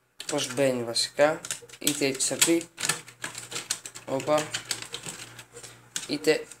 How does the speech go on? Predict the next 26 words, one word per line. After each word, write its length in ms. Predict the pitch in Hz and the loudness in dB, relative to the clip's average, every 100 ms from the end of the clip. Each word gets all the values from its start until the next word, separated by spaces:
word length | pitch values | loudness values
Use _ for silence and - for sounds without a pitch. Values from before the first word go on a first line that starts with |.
| - | -4
έτσι. 500 | 127 120 - - - - - | -4 0 2 2 0 -6 2
Πάντα 320 | - 151 147 - | 6 8 6 4
έτσι 320 | 143 131 - | 0 -2 -4
μπαίνει, 320 | 113 127 151 151 | 0 0 0 0
δεν 120 | 135 | 0
γίνεται 300 | 113 110 107 | 0 -2 -4
να 60 | |
μπει 120 | 101 107 | -2 -2
αλλιώς. 400 | 110 143 - - _ _ _ - - - _ _ | 2 2 2 -2 _ _ _ -20 -20 -20 _ _
Και 220 | 175 165 | 12 12
περνάτε 540 | - 147 160 175 165 | 12 8 12 12 12
το 180 | 143 147 | 8 4
κλειψάκι, 880 | 139 139 135 - 147 151 - 214 202 - - _ _ - - | 6 2 4 8 8 8 4 0 0 -14 -20 _ _ -18 -4
κλει-, 220 | 139 135 - - - - - | -2 -2 -4 -4 -4 -8 -4
κλειψάκι, 520 | 127 - 127 123 123 - - - - | 0 2 2 4 6 8 8 6 8
όπα, 280 | 147 139 - - - - - | 8 8 2 -2 -6 -12 -2
το 100 | 156 | 8
σιδεράκι, 640 | 147 151 143 147 165 160 | 10 12 12 12 12 12
να 100 | 147 | 4
σας 220 | 139 - - | 4 8 8
το 80 | |
πω 140 | 139 135 | 8 4
έτσι, 540 | 139 139 180 180 - _ _ _ - _ _ _ - _ - _ - | 6 4 2 -2 -10 _ _ _ -20 _ _ _ -20 _ -20 _ -2
απ' 160 | 139 | 0
τις 220 | 139 - | 6 12
άκρες. 500 | 151 135 - 117 - | 12 12 6 0 -2